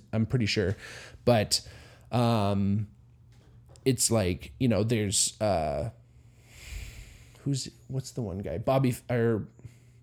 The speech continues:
anyway, one, one of the other golfers is a famous guy, but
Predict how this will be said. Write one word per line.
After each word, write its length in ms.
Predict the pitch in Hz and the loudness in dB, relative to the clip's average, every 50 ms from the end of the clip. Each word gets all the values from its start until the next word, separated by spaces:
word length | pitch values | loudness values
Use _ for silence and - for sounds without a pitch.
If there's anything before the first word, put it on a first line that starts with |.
| - - | -6 -2
anyway, 200 | 143 156 143 135 | 2 4 4 6
one, 220 | 120 135 151 160 - - | 6 6 6 4 6 6
one 200 | 156 160 170 180 | 8 10 12 12
of 120 | 175 151 | 12 12
the 100 | 156 135 | 12 10
other 180 | 147 147 151 135 | 10 10 8 10
golfers 460 | 131 139 139 135 - 143 143 123 123 | 10 10 8 8 8 6 4 4 4
is 100 | 120 120 | 4 4
a 60 | 117 | 4
famous 360 | - - 117 120 117 110 - | 4 4 4 4 4 2 2
guy, 440 | - - 127 123 123 123 120 123 117 - - - - - - - - - - | 4 4 6 6 6 6 6 4 4 0 -6 -20 -20 -20 -20 -20 -4 4 6
but 400 | 131 123 117 104 - - - | 8 8 8 6 4 0 -2